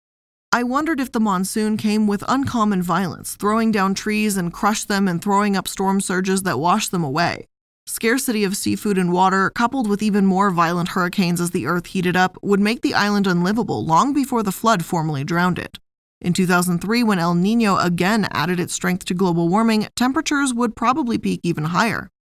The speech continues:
How would they cope?" Now, I have no idea if the Sentinelese are thriving right now, how they're handling rising temperatures or getting food or anything, or how many of them are even, you know, vibing.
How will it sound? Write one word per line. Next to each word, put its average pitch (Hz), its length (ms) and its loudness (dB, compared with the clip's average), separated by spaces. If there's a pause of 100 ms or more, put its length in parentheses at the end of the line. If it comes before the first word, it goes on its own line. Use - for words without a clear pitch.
(140)
How 247 140 4
would 269 140 -2
they 175 140 0
cope?" - 400 -2 (1120)
Now, 208 380 4
I 302 100 0
have 208 280 -8
no 180 380 -2
idea 185 480 -4
if 175 100 -6
the 175 80 -8
Sentinelese 175 560 -4
are - 160 -12
thriving 165 500 -4
right 175 160 -4
now, 180 400 -2
how 180 200 -2
they're 180 140 -4
handling 175 440 -4
rising 175 360 -2
temperatures 180 640 -4
or 160 100 -6
getting 170 280 -4
food 175 320 -2
or 165 100 -4
anything, 180 500 -4
or 165 60 -4
how 190 160 0
many 226 160 0
of 226 80 -2
them 240 160 -2
are 196 80 0
even, 202 400 -2
you 180 80 -2
know, 175 140 0
vibing. 165 440 -4